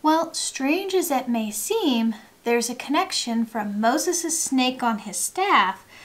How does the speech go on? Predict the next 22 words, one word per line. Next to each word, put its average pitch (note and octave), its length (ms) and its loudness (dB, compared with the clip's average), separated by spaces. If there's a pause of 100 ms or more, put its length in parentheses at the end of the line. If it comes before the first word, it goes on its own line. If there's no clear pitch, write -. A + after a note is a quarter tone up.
(260)
to - 180 -10
Jesus E4+ 540 2
on G3+ 220 -8
the - 80 -16
cross. - 720 0 (1080)
While B3 220 4
the A#3 180 -6
Israelites F4 840 2 (240)
were B3+ 140 -4
told C#4+ 340 0
to D#4+ 80 -2
look A#3+ 220 -2
at A3 80 -14
the G3+ 80 -8
snake D#4 500 -2
and A3+ 140 -6
be A3 80 -6
healed, C#4+ 400 0 (140)
we're C#4+ 340 0
to C#4 180 -8
look G3 280 -6
to G3 100 -6